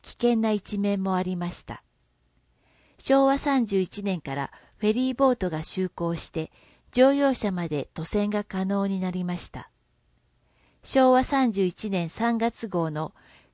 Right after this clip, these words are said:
広報笠岡に、「自動車も馬もオッケー」というタイトルで、フェリーボートの料金表が掲載されています。就航当時の渡船料金表。種別、料金の順に読みます。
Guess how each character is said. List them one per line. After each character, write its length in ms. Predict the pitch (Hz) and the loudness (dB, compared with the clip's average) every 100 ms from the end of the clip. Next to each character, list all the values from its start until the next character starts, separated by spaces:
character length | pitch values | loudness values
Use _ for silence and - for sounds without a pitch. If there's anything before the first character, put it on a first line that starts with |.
| - | -4
広 280 | 269 254 - | 0 0 0
報 220 | 180 156 | -2 -2
笠 380 | - 165 208 180 | -4 -6 -4 -4
岡 200 | - 143 | -4 -10
に、 180 | - - _ _ _ _ _ _ - | -10 -14 _ _ _ _ _ _ -4
「自 120 | 208 | 2
動 200 | 277 277 | 4 4
車 180 | 233 180 | 2 0
も 220 | 156 - - | -2 -4 -2
馬 280 | 190 247 | 2 4
も 220 | 214 160 208 | 2 2 -2
オ 80 | |
ッ 40 | - - | -4 -6
ケ 300 | 160 - - _ | -6 -6 -10 _
ー」 40 | |
と 80 | 180 | -2
い 200 | 175 175 | 2 0
う 40 | 170 | 0
タ 200 | 196 180 | -2 -2
イ 80 | |
ト 120 | - 151 | -2 -4
ル 120 | 147 | -4
で、 220 | 139 - _ _ - | -6 -8 _ _ -8
フ 100 | - | 0
ェ 80 | 202 | 2
リ 200 | 254 254 | 2 0
ー 20 | |
ボ 160 | 269 262 | 2 2
ー 20 | |
ト 140 | - 175 | 2 -2
の 140 | 160 | 0
料 260 | 165 202 214 | 2 2 2
金 220 | 220 220 | -2 -2
表 340 | 208 220 196 | 0 0 0
が 120 | 196 | 0
掲 300 | 190 196 196 | -2 -2 -2
載 260 | 190 185 185 | -2 -4 -4
さ 120 | 180 | -4
れ 100 | 175 | -4
て 160 | - 165 | -4 -4
い 120 | 160 | -4
ま 140 | 156 | -8
す。 200 | 151 _ _ _ _ _ _ _ _ _ _ - | -10 _ _ _ _ _ _ _ _ _ _ -10
就 280 | - 277 | -2 -2
航 260 | - 277 269 | 2 2 2
当 240 | - 269 | 2 2
時 140 | 233 180 | 2 0
の 180 | 151 117 | -4 -2
渡 160 | 160 | -4
船 320 | 175 220 214 | 0 0 0
料 220 | 190 196 190 | 0 0 -2
金 280 | - 190 175 175 | -6 -6 -6 -6
表。 280 | 170 156 - _ _ _ _ _ _ | -4 -6 -10 _ _ _ _ _ _
種 220 | - 285 254 | -6 -2 2
別、 460 | 233 - - 143 _ _ _ 214 | 2 0 -8 -10 _ _ _ 0
料 240 | 269 262 | 4 4
金 260 | - 196 170 | 0 -6 -4
の 160 | 147 | -6
順 300 | - 175 196 | -4 -2 -2
に 80 | 185 | 0
読 160 | 180 175 | 2 2
み 140 | 175 | -2
ま 160 | 165 - | -6 -10
す。 200 | - | -16